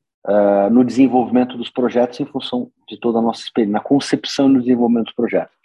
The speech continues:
Então, a cia não vende. Eu gosto de dizer, as pessoas perguntam, "O que que a cia faz?" Eu vou te falar o que a cia não faz. Ela não vende. Ela coordena as empresas que vendem,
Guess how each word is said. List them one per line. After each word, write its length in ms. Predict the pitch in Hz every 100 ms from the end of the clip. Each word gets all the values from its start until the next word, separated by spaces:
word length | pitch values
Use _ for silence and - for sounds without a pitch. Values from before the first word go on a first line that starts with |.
| - _ _
Então, 120 | 165
a 60 | 156
cia 240 | - 170
não 200 | 170 170
vende. 440 | 131 117 85 - - _ _ _ _ _ _ -
Eu 100 | 107
gosto 180 | 123 120
de 80 |
dizer, 300 | 113 120 123 -
as 180 | - -
pessoas 220 | 143 143
perguntam, 300 | - 127 123
"O 40 | -
que 60 |
que 80 | 160
a 60 | 160
cia 220 | - 143
faz?" 200 | - 104
Eu 60 |
vou 80 | 117
te 80 | 127
falar 140 | 147
o 20 | 147
que 80 |
a 40 | 147
cia 180 | - 139
não 160 | 165
faz. 260 | 165 104 90 _ _ - _ _ _ _ 135
Ela 100 | 151
não 160 | 175
vende. 340 | 139 120 101 - _
Ela 160 | 123 127
coordena 500 | 175 165 139 160 185
as 220 | - 135
empresas 380 | 143 131 131 -
que 100 | 147
vendem, 360 | 123 120 143